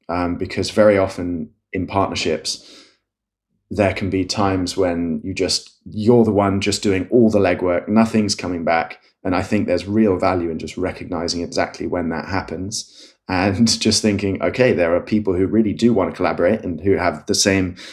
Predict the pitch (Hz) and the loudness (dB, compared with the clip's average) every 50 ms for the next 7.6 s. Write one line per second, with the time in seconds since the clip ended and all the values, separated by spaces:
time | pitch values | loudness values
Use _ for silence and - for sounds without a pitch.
0 | - _ 110 107 101 98 - 104 101 - 107 104 101 92 - - - 92 - - | -4 _ 0 2 2 2 2 2 2 2 2 0 0 -2 -6 -2 -2 -2 -2 -2
1 | - - 87 87 87 90 85 92 85 101 101 95 98 92 92 90 82 80 73 71 | -4 -2 0 0 0 0 0 0 2 2 2 2 0 -4 -6 -6 -6 -6 -8 -8
2 | 65 - 87 87 80 76 - _ _ _ _ _ _ _ _ _ - 92 95 - | -8 -4 -4 -6 -6 -6 -12 _ _ _ _ _ _ _ _ _ -4 -2 0 0
3 | - - 92 - - 95 92 90 85 82 85 87 82 78 - - - 80 76 80 | 0 -2 -4 -8 -8 -8 -6 -6 -6 -4 -4 -4 -6 -6 -6 -8 -6 -4 -4 -2
4 | 82 85 80 78 - 92 90 - - _ _ _ _ - _ _ - 117 95 65 | -2 -4 -4 -4 -4 -6 -6 -6 -12 _ _ _ _ -20 _ _ 0 2 2 2
5 | 90 92 92 95 95 90 87 - 82 76 73 - 101 95 92 - - 95 90 87 | 2 0 0 -2 -2 -4 -4 -6 -6 -6 -6 -4 -4 -4 -2 -2 -4 -4 -4 -2
6 | 87 85 82 85 80 85 82 87 107 110 95 - - 90 87 82 78 73 80 82 | -2 -2 0 0 0 0 0 2 2 2 2 0 -4 -6 -4 -2 0 0 0 0
7 | 87 95 - - - 95 78 - 90 92 98 | 0 -2 -4 -4 -4 -6 -4 -4 -6 -6 -6